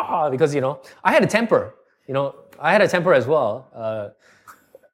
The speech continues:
try sleeping for three hours every single day for six days a week.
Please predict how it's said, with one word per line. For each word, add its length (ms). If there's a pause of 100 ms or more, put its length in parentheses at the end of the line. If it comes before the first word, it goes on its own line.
try 180
sleeping 300
for 100
three 220
hours 400 (200)
every 300
single 280
day 420
for 140
six 220
days 220
a 40
week. 160